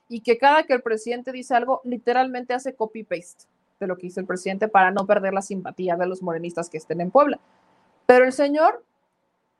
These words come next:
presume reuniones con la dirigente estatal del pan. Presume reuniones con los diputados locales electos por el pan, pri, P R D.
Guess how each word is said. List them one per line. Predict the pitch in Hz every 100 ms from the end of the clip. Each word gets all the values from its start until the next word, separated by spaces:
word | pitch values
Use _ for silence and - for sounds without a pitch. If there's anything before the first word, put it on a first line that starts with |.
| _ _ _ _
presume | 269 277 277 339 440
reuniones | 466 285 269 285 302 330 415 440
con | - 220
la | 208
dirigente | 208 220 262 254
estatal | 311 285 - 226
del | 247 254
pan. | - 196 196 _ _ _ _ _ _ _ _ _ _ _ _
Presume | - 254 262 320 359
reuniones | 370 320 294 294 285 302 320 - _
con | 233 226
los | 220
diputados | 214 214 214 254 254 247 269 302 - - _ _ -
locales | 208 190 240 247 262 254
electos | 202 208 - 220 220 _ _
por | 196 185
el | 185
pan, | - 208 214 208 _ _ _ _ -
pri, | 190
P | 196 - 156
R | 147 190
D. | 233